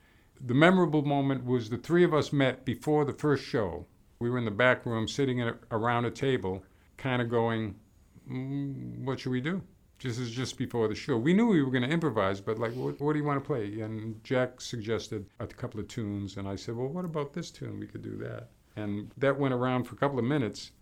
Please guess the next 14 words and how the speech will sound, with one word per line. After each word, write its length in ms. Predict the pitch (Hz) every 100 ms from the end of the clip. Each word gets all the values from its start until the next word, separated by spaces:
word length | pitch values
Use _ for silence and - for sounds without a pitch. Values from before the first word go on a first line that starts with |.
| _ 131
and 160 | 120
Bobby 260 | 123 131 131
was 200 | 113 104
quiet. 520 | - 135 127 107 - -
And 220 | 117 110
then 440 | 117 110 110 107 - _
when 360 | 117 123 123 120
Jack 280 | 139 139 139
and 100 | 135
I 80 |
ran 280 | 117 120 120
out 180 | 117 113
of 80 | 110
ideas, 760 | 107 104 123 120 101 101 -